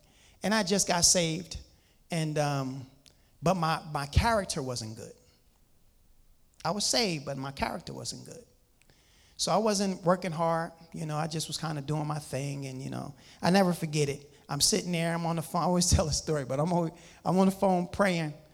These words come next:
for somebody. I'm at my, now my job is customer service. I'm on the phone praying for somebody. <laughs> And I'm praying. I got my eyes closed, man. I'm praying real hard, you know.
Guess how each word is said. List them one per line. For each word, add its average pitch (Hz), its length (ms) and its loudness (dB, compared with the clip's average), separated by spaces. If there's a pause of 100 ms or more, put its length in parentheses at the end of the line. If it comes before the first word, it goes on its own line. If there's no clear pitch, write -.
(240)
for 156 120 -4
somebody. 127 560 -2 (580)
I'm 175 140 -4
at 196 100 0
my, 185 200 -2
now 185 200 0
my 196 200 0
job 208 280 -2
is 175 100 -4
customer 165 400 -4
service. 131 500 -4
I'm 170 140 -4
on 196 80 0
the 185 60 -6
phone 170 280 -4
praying 151 300 -6
for 120 80 -12
somebody. - 340 -8 (760)
<laughs> - 60 -14 (920)
And 147 120 -4
I'm 196 120 -4
praying. 185 260 -2
I 180 40 -6
got 175 120 -4
my 170 80 -4
eyes 175 300 -2
closed, 131 420 -10
man. 127 160 -12
I'm 147 80 -10
praying - 440 -14
real 147 200 -6
hard, 131 340 -8
you - 60 -16
know. 117 160 -16